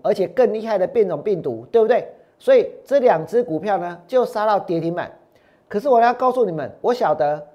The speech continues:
很多人现在去形容华航、去形容长荣航，都会用比较不好听的字眼。我不想讲那些字眼，为什么？因为我晓得很多投资朋友，你们做股票就是为了要赚钱，所以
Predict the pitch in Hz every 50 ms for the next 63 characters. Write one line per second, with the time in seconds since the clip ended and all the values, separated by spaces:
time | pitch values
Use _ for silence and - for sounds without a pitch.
0 | _ _ _ _ - - 180 180 196 214 254 277 262 226 175 151 147 147 - -
1 | - 220 233 240 240 233 247 233 - - 175 175 190 190 175 175 170 - - 160
2 | 180 190 175 139 110 107 110 - _ _ _ _ - - 254 - 214 190 190 196
3 | 196 190 - 175 170 185 190 196 185 165 131 110 104 - _ _ _ _ 214 233
4 | 240 262 254 240 180 - 151 135 226 220 208 - - - - _ _ _ _ _
5 | _ _ _ _ _ _ - 254 233 202 190 165 160 - 214 226 208 190 190 -
6 | - 240 202 165 139 92 - - - _ _ _ _ - - 147 233 269 - 240
7 | 208 208 196 202 165 156 180 208 190 208 214 208 214 220 214 175 151 127 127 -
8 | 233 233 180 - 147 123 104 - - _ _ _ _ _ _ _ - 285 320 285
9 | 269 285 285 277 220 160 160 165 180 185 175 170 160 160 214 247 247 - 196 185
10 | 220 190 190 175 170 151 107 - - - 151 170 180 202 196 196 - 294 254 175
11 | - 147 135 202 208 165 147 - - 202 190 208 226 208 175 180 196 196 190 190
12 | 208 175 147 127 123 95 71 - _ _ _ _ _ _ _ - 277 294 269 -